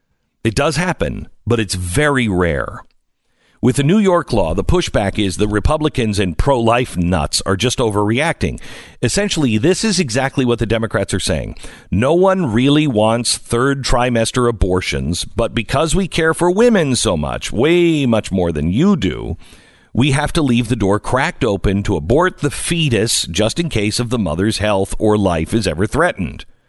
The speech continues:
But what the defenders of the law are being disingenuous about is that they know that forty-six years of higher court decision have backed them up on this enormously broad health provision that basically encompasses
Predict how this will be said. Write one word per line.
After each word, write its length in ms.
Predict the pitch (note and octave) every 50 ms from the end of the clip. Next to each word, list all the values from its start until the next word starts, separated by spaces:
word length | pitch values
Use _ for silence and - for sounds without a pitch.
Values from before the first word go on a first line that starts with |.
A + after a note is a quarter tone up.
| _ _ _ _ _ _ _ _ _ _ _ _
But 80 | A#2 B2+
what 160 | C3 D#3 E3
the 80 | - F#3
defenders 560 | D3+ D#3 - - - F#3+ G#3+ A#3 B3 A3+ -
of 80 | A3 D#3
the 100 | F3 E3
law 380 | D3 C#3+ C3+ A#2 G#2 G2+ G2+ -
are 140 | G#2+ G#2+
being 260 | G#2 G#2 A2+ G#2+ G#2 F#2+
disingenuous 880 | A2 A2+ - A2 G2+ F#2 F2+ G#2 C#3+ F3+ G#3+ A3+ G#3+ F3 C#3+ A#2+ -
about 460 | G2+ D#2 C#2+ C2 A#1 G1+ G1+ - - - - - _ _ _ _ _ _ _ _ _ _ _ _ _ _ _
is 160 | - C#3+ C#3+ A#2
that 120 | D3 C#3+
they 140 | C3+ D3 D3
know 320 | C#3+ C#3+ D3+ E3+ G#3 A3+
that 180 | A#3 G#3 E3+ -
forty-six 920 | - - - E3+ F3+ F#3+ F3 E3+ D#3 - - - D3 D3+ - - - -
years 580 | G2 F#2 G#2 B2+ D#3+ E3 D#3 C3 G#2 F2+ D#2+ D#2
of 120 | G#2 E2
higher 300 | D#2+ A#2+ B2+ C3+ C3 A2+
court 300 | G2 - C3+ C#3 C#3 -
decision 480 | - A#2+ - - F#2 D#2+ - - F2+ F2+
have 500 | D#2 D2 - G#2+ A2 F#2+ D#2+ D2+ C2 C2
backed 320 | - A2+ C#3 E3+ - - -
them 260 | B2+ C3 B2+ A#2+ A#2 G#2+ -
up 340 | - B2+ A2+ D#2+ - - - -
on 200 | A2+ A2+ A2 G#2+
this 200 | A2 A2 - -
enormously 840 | - B2+ A#2+ A#2 A#2+ B2 C3 C#3 C#3 C#3+ C#3 B2+ - - B2 A#2+
broad 520 | G#2+ F2+ F#2 G#2 A2 A2+ G#2 F#2+ F#2+ G2 F#2
health 400 | E2+ A2+ C3 C3+ A#2+ - - -
provision 520 | G2+ F#2+ D#2 E2 D#2+ D2 - D#2 F2+ G2+ - - - - - -
that 220 | - A#2 B2+ A2+ G#2
basically 600 | G2 C3 D#3 D3+ - - D#3 - - D#3+ D#3+ D#3
encompasses 720 | D#3 E3 - - B2+ A2+ G2 - G#2+ - - G#2+ G2+ F#2